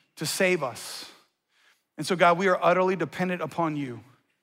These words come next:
And so, God, as we open up your word today, we recognize again that we need you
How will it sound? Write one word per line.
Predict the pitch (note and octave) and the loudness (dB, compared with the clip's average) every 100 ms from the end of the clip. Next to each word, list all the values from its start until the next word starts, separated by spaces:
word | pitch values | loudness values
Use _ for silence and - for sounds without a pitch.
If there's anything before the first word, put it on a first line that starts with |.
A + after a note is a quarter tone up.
| _ _ _ _ _ _ _ - | _ _ _ _ _ _ _ -8
And | D3+ | -2
so, | |
God, | F#3 F3+ | 4 6
as | F3 D3+ | 6 2
we | F3+ | 2
open | F3+ F#3 F3+ | 2 2 0
up | E3+ | 0
your | E3+ | 0
word | D#3+ F3 F3+ | 2 2 2
today, | - D#3+ E3 | 0 2 2
we | D#3 E3 | 0 -2
recognize | D3 D#3+ D3+ D#3 E3 D#3 | -2 -2 -4 -4 -2 -2
again | D#3 D3+ D3+ | -4 -2 -2
that | C#3+ | -2
we | D3+ | -2
need | E3 F#3 C#3 | -2 -4 -4
you | F#3 F#3 | -4 -6